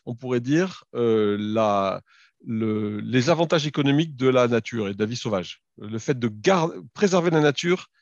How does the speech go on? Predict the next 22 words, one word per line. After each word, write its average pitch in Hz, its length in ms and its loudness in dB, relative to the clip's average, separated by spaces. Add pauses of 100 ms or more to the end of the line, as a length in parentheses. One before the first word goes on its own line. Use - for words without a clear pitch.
(300)
ça - 420 -2
rapporte 160 380 0
plus - 260 -10
que, 143 400 -6
que 147 100 -4
de 135 60 -2
la 135 60 2
détruire. 117 480 -6 (680)
Euh, 113 220 2
c'est 147 220 -4
ce - 80 -8
que 165 120 0
j'ai 156 200 2
longtemps 156 320 2
fait 131 180 -2
pendant 113 240 0
une 104 100 -2
bonne 131 180 0
partie 131 260 -8
de 123 40 -6
ma 110 120 -2
carrière. 104 520 -4